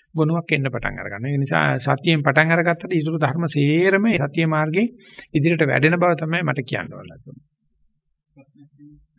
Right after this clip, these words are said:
ඒක තමයි වීරියේ. වී-, හදිසි වැඩිවීම තමයි ඒක ගොඩාක් වෙන්නේ,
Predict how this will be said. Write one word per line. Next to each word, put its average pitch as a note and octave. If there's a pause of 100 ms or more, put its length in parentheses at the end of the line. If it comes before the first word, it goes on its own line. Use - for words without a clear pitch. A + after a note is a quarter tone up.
(140)
ඒක D#3+
තමයි F#3
වීරියේ. C#3+ (100)
වී-, C#3
හදිසි C#3
වැඩිවීම D#3+
තමයි F3+
ඒක E3+
ගොඩාක් D3
වෙන්නේ, F#3+